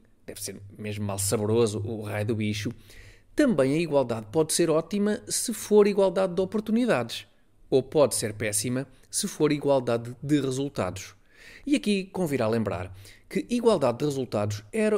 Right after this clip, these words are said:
o propósito último de todos os projetos socialistas e comunistas que o mundo teve o desprazer de conhecer no século vinte e também já no século vinte e um. Mas porquê é que a igualdade de resultados é má?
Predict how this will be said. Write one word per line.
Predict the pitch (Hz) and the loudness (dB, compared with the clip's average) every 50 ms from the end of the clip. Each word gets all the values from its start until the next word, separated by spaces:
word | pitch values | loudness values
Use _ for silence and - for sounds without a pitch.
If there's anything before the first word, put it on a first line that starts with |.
| - - | -2 -2
o | - 220 | -2 -2
propósito | 208 233 226 214 - 214 208 202 214 214 226 214 | -2 -2 -4 -2 0 0 0 0 0 -2 -2 0
último | 196 170 165 151 - 165 151 151 160 156 - - - - - - - - | 0 0 0 0 0 -2 -2 -2 -2 -4 -8 -16 -20 -20 -20 -20 -12 -8
de | 160 170 - | -4 -4 -4
todos | - - - 156 156 147 135 | -4 -2 0 0 0 0 -2
os | 143 143 | -4 -8
projetos | - - 156 151 131 127 110 107 107 107 104 101 | -6 -6 -4 -2 0 0 0 0 0 -4 -8 -8
socialistas | - - 120 - - 135 120 110 98 95 101 98 113 101 101 | -6 -6 -6 -4 -2 -2 -2 -2 -2 -6 -6 -6 -4 -4 -2
e | 110 | -4
comunistas | 104 104 117 117 117 113 110 110 107 107 107 120 120 - - - - - - _ | -4 -2 -2 -2 0 0 0 -2 -2 -2 -2 -4 -4 -4 -10 -16 -20 -20 -20 _
que | - - | -2 0
o | 214 | 2
mundo | 208 208 208 208 208 185 202 202 - - - - | 4 4 4 4 2 0 -2 -4 -6 -8 -4 2
teve | 220 208 202 185 | 4 6 6 6
o | 208 | 2
desprazer | 196 - - - 226 214 170 180 170 | -4 -2 0 2 2 2 4 2 0
de | 170 | -2
conhecer | - - 185 185 175 - - 143 131 123 - - - | -2 -2 -2 -2 0 0 2 2 2 2 0 -10 -10
no | - 135 131 123 120 113 | -6 -4 -2 -2 -2 -2
século | 110 - 110 104 107 131 127 | -2 -2 -4 -2 -4 -4 -4
vinte | 143 160 180 190 - 247 226 - - - - - _ - | -2 -2 -4 -4 -4 -6 -8 -8 -10 -20 -20 -16 _ -6
e | 269 254 | -6 -4
também | - - 254 208 147 131 120 120 131 - - - | 0 2 2 2 2 2 0 -2 -4 -8 -12 -10
já | 139 139 127 117 117 - | -6 -4 -4 -4 -4 -6
no | - 139 131 | -6 -6 -6
século | 127 - 123 113 - - 120 | -4 -2 -4 -4 -2 -4 -6
vinte | 113 120 123 127 127 - | -4 -4 -6 -6 -4 -4
e | 120 | -4
um. | 104 98 104 104 101 - - - _ _ _ _ - - - - - - - - - | -4 -4 -6 -8 -10 -12 -16 -20 _ _ _ _ -20 -20 -20 -20 -20 -20 -20 -16 -8
Mas | - 277 277 | -6 -4 -4
porquê | - - 349 302 - | -2 -2 -4 -2 -2
é | 349 | -4
que | - - | -2 -2
a | 294 | -4
igualdade | 285 285 285 269 226 226 185 160 | -2 0 -2 0 2 0 0 0
de | - | 0
resultados | 208 214 226 226 - - 240 240 208 220 | 0 0 -2 -2 -2 -2 -2 0 0 0
é | 247 | 2
má? | 233 220 247 277 269 214 131 107 | 2 2 2 0 -2 -4 -6 -8